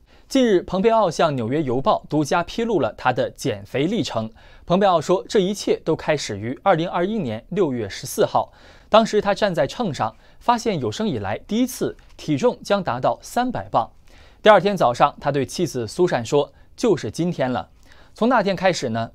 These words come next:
五十八岁的蓬佩奥几乎每天都锻炼，而且合理饮食，然后体重开始下降。蓬佩奥在自家地下室打造了一个简易的健身房，里面放置了一架跑步机、几组哑铃。他努力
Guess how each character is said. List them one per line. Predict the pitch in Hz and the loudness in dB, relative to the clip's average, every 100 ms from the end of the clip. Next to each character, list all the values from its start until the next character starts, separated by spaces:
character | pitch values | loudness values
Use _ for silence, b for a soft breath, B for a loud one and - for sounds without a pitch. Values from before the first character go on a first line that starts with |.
| - | -6
五 | 127 | -4
十 | - | -2
八 | 175 202 | 0 0
岁 | - 170 | 0 -2
的 | 127 | -2
蓬 | - 123 | -4 -4
佩 | 131 | 0
奥 | 131 - | 0 0
几 | - | -2
乎 | 165 180 349 | 2 4 2
每 | 160 117 | 0 -6
天 | 90 - 185 | -6 -4 -4
都 | 185 | -2
锻 | 180 196 | 2 2
炼， | 156 190 - b b | 2 -2 -4 b b
而 | 165 | 2
且 | 180 139 113 | 2 2 -6
合 | - 185 | -2 2
理 | 202 196 196 | 2 2 -4
饮 | 98 | -6
食， | 90 135 147 b b b | -6 -4 -4 b b b
然 | 156 | 0
后 | 190 214 | 0 -2
体 | - 104 | -4 -8
重 | 180 165 - | -4 -6 -6
开 | - 123 | -6 -6
始 | 110 | -6
下 | 92 117 | -6 -4
降。 | 107 131 98 - _ b b | -2 -2 -4 -14 _ b b
蓬 | - | 2
佩 | 226 | 4
奥 | 233 214 | 4 2
在 | 202 | 2
自 | 190 196 | 0 0
家 | 208 | -2
地 | 202 | -2
下 | 196 196 | -2 -2
室 | 170 214 - | -2 -4 -4
打 | - 113 | -2 -2
造 | 135 | 0
了 | 131 | -2
一 | 131 | -2
个 | 143 131 | -2 -2
简 | - 123 101 | -4 -6 -6
易 | 196 | -6
的 | 170 120 | -2 -2
健 | 117 160 | -2 -4
身 | 131 196 | -2 -4
房， | 190 113 135 b b b | 0 -2 -2 b b b
里 | 170 | -2
面 | 202 | 0
放 | 202 240 185 | 0 -2 0
置 | 190 | -2
了 | 160 | -2
一 | 180 | -2
架 | 196 147 | -2 -2
跑 | - 92 | -4 -6
步 | - 160 | -2 -2
机、 | 185 196 - b b | 0 -4 -6 b b
几 | 240 | -4
组 | 226 110 | -2 -4
哑 | 185 170 | -4 -4
铃。 | 107 113 - - b b | -4 -6 -10 -18 b b
他 | 254 | 2
努 | 185 | 4
力 | 151 | 2